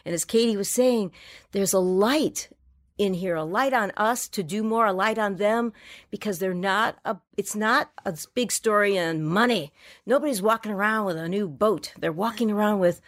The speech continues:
"We've just built an orphanage. We have just gone into prisons and helped rehabilitate people. We have just built a high school gymnasium. We've done things for our community.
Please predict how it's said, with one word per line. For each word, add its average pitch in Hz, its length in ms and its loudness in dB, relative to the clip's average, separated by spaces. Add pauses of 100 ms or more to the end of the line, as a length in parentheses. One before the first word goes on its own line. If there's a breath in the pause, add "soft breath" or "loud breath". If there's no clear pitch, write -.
(380 loud breath)
"We've 190 240 -2
just 196 340 0
built 180 240 2
an 175 100 -2
orphanage. - 640 -2 (340 soft breath)
We 202 180 2
have 190 240 2
just 196 600 0
gone 185 260 2
into 202 220 -6
prisons 180 420 0
and 160 100 0
helped 175 320 -2
rehabilitate 165 760 2
people. 143 340 -2
We 202 180 2
have 190 220 0
just 185 340 0
built 165 180 2
a 156 60 2
high 175 220 -2
school 165 440 0 (720 loud breath)
gymnasium. 185 720 0
We've 190 200 -6
done 240 280 0
things 233 260 -2
for 220 140 -4
our 185 80 2
community. 196 720 0